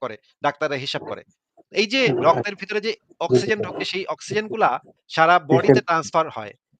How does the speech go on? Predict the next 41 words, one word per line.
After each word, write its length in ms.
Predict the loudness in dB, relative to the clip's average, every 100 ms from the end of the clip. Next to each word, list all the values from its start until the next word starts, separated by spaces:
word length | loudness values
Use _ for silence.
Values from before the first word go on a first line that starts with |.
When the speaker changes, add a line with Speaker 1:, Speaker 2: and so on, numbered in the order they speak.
| _
Speaker 1:
সারা 220 | 4 4
বডির 320 | 4 2 -2 -4
যে 100 | -6
কোষগুলা 580 | -4 -4 -4 0 0
সেই 160 | 0 -6
কোষগুলা 420 | -10 -10 -4 -4
কাজ 320 | 0 -2 -2
করে 240 | -6 -6 -6
এই, 360 | -8 -10 -12 _ _ _ _ _ -8
এই 160 | -6 -6
পুষ্টি 300 | -4 -6 -6
দিয়ে। 280 | -10 -12 -12 -6
আপনি 220 | -6 -6
যে 80 | -10
খান, 480 | -4 0 0 -2 -14 -6
আপনি 200 | -6 -6
যে 80 | -8
অক্সিজেন 440 | -8 -8 -8 -8
নেন, 220 | -6 -10 -10 _ _ -8
এই 120 | -6
জিনিসগুলা 600 | -6 -8 -6 0 0 0 _ _
আপনার 220 | -6 -4 -2
সারা 240 | 2 2 0
বডিতে, 380 | 0 0 0 -4
সারা 180 | 0 0
শরীরে 320 | 0 -6 -6
পৌঁছায় 360 | -8 -8 -6 -8
যায়। 180 | -12 -18 _ _ _ _ -4
এই 180 | -2
মেকানিজমে 580 | 0 0 0 -2 -4 -6
যদি 220 | -8 -10
কোথাও 240 | -8 -6 -6
ব্রেক 360 | -2 0 0
হয়, 340 | -4 -6 -6 -12 _ _ _ _
হৃৎপিণ্ডটা 540 | -10 -6 -6 -4 -2 -2
যদি 160 | -2
নষ্ট 320 | -6 -6 -6 -2
হয়ে 180 | -2
যায় 160 | -2 -2
তাহলে 300 | -2 -2 -6 -2
বডি 380 | -4 -4 -10